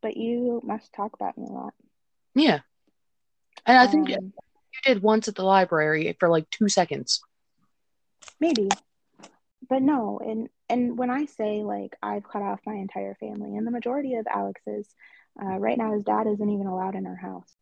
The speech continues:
Speaker 1: I think that it's important to point out that doing that wasn't, in most cases, cutting off a lot of my family was real fucking easy. I was just waiting for everybody to die so I didn't have to see them again. But it's not without some heartache.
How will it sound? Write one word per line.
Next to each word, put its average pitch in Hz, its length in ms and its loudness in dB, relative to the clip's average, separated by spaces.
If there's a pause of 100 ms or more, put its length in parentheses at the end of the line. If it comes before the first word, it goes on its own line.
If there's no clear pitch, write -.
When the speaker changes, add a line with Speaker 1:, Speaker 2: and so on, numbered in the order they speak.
Speaker 1:
I 220 180 -6 (100)
think 214 240 -4
that 220 100 -4
it's 202 200 -8
important 196 760 -6 (600)
to 202 260 -4
point 190 320 -8
out 180 280 -8
that 180 260 -2 (420)
doing 220 380 0
that 185 380 -4 (680)
wasn't, 196 680 2 (600)
in 262 160 2
most 285 220 0
cases, - 420 -8 (220)
cutting 277 200 -2
off 247 140 -4
a - 40 -2
lot 269 180 2
of 226 80 -2
my 196 160 -4
family 185 320 -8
was 175 160 -8
real 196 200 -4
fucking 170 240 -8
easy. 165 280 -6
I 175 100 2
was 190 140 -4
just 196 160 -4
waiting 185 260 -2
for 170 120 -4
everybody 165 400 -6
to - 100 -8
die 175 340 -4
so - 120 -10
I - 80 -6
didn't 196 180 -14
have 190 160 -14
to - 160 -20
see 202 100 -6
them 190 120 -14
again. - 300 -14 (380)
But 247 200 2
it's 262 200 0
not 240 240 -2
without 202 360 -6
some - 140 -10
heartache. - 640 -14